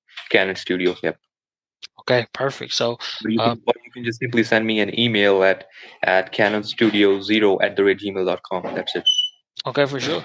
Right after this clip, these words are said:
Speaker 2: So we'll let the people know to e-, send you a good email, have that stuff come, go out. And like I say, uh, they're gonna be very impressed as soon as they go to your page,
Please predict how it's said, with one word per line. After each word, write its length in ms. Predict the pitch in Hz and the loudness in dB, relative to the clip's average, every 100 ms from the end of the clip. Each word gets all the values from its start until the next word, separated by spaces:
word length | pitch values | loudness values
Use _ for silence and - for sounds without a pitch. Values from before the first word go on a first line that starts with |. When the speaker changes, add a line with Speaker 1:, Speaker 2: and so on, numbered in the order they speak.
| - | -8
Speaker 2:
So 220 | - 127 | -6 -2
we'll 100 | 135 | 2
let 140 | 135 | 2
the 80 | 131 | 2
people 220 | - 135 131 | -2 -2 -2
know 160 | 131 | -2
to 160 | 127 139 | 0 2
e-, 180 | 147 - | 2 2
send 280 | - 135 | 0 2
you 80 | 127 | 0
a 20 | |
good 180 | 123 139 | 2 4
email, 540 | 139 147 147 147 143 143 - - | 6 4 4 2 0 -6 -16 -12
have 180 | - 135 | 0 2
that 160 | 135 127 | 2 2
stuff 240 | 151 139 | 2 0
come, 280 | - 139 - | 0 -4 -2
go 180 | 143 139 | 0 2
out. 340 | 139 139 139 - - - | 4 4 2 -6 -18 -14
And 80 | 131 | -4
like 160 | 127 127 | -2 0
I 60 | |
say, 360 | 123 143 135 120 | 2 2 2 2
uh, 320 | 113 113 113 117 _ _ _ 139 | 0 0 -2 -4 _ _ _ -2
they're 140 | 135 | 2
gonna 200 | 147 147 | 2 0
be 100 | 139 | 0
very 240 | 139 143 | 2 4
impressed 420 | 139 123 147 135 135 | 4 2 0 0 -2
as 100 | - | -6
soon 100 | 139 | -4
as 80 | 131 | -2
they 80 | |
go 100 | 127 | 2
to 60 | 131 | 2
your 100 | 127 | 2
page, 380 | - 127 123 | 2 2 2